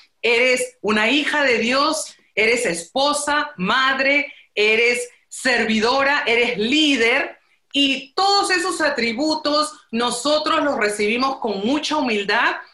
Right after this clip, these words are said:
Se nota en tu trabajo, se nota en tu crecimiento, se nota en tu trayectoria.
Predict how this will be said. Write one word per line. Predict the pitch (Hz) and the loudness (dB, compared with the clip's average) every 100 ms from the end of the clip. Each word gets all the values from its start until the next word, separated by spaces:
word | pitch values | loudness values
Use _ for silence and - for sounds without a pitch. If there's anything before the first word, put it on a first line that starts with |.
| _ | _
Se | - 226 208 | -6 -2 0
nota | 220 277 302 302 | 2 0 0 0
en | 285 | 0
tu | 240 202 | -4 -2
trabajo, | 175 190 247 269 - 269 269 269 | -2 0 0 0 -2 0 0 -2
se | - 180 | -2 -2
nota | 185 208 247 262 262 | 0 0 0 0 -2
en | 240 | -2
tu | 214 | -4
crecimiento, | 185 180 180 180 214 247 247 240 247 247 - - | -6 -6 -6 -2 0 0 -2 -2 -2 -4 -12 -16
se | - 247 233 | -2 0 0
nota | 254 349 349 339 | 0 0 0 0
en | 277 | -2
tu | - 202 | -2 -2
trayectoria. | 208 190 185 180 170 - 240 240 190 165 135 135 | 0 0 0 0 -2 -2 0 2 0 -2 -4 -6